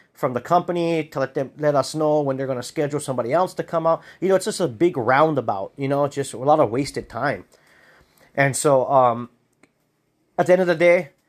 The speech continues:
um, you know, we, we're, we're on good terms. You know, we're not, you know, I wasn't yelling at her. She wasn't yelling at me. We were all joking around and,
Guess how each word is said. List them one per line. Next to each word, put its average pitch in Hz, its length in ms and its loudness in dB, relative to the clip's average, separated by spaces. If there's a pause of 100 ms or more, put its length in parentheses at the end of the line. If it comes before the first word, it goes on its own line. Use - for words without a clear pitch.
(240)
um, 135 420 2
you 165 100 -4
know, 156 160 4
we, 143 160 -2
we're, 180 260 4
we're 170 140 6
on 190 160 4
good 180 180 -4
terms. 202 320 -4
You 196 80 -8
know, 185 160 -6
we're 180 140 -2
not, 185 240 -2
you 139 300 -6
know, 156 140 4
I 156 40 4
wasn't 151 320 -2
yelling 156 260 0
at 156 140 4
her. 156 260 0
She - 120 -8
wasn't 147 200 -4
yelling 160 220 0
at 160 120 0
me. 156 160 -4
We 156 120 -2
were 190 100 4
all 185 140 6
joking 151 340 0
around 151 380 0
and, 151 240 -8